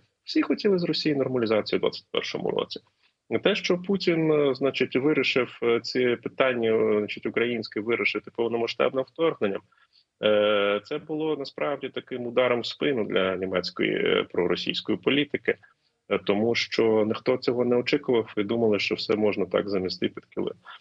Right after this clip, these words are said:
Якщо б цього не сталося, то нормандський формат продовжувався би з Анни Лени Бербок. Якщо ви пам'ятаєте,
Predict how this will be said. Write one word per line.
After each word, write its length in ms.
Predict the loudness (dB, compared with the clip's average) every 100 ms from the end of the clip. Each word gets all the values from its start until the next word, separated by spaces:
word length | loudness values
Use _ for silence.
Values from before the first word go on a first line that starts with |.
| -20 -10 -2
Якщо 240 | 2 2
б 60 | 2
цього 240 | 0 2
не 80 | 2
сталося, 720 | 0 _ 2 4 2 0 -4
то 160 | 0 2 4 4 4 2 0
нормандський 520 | -2 -2 -2 -4 -8
формат 320 | -6 -4 -4 -2
продовжувався 600 | 0 0 0 -4 -6 -8
би 300 | -4 -2 -4
з 380 | -4 -4 -2 0
Анни 180 | 0 2
Лени 280 | 2 0 -2
Бербок. 320 | -2 -2 -6 -16
Якщо 220 | -6 -4
ви 80 | -4 -6
пам'ятаєте, 580 | -4 0 2 0 -2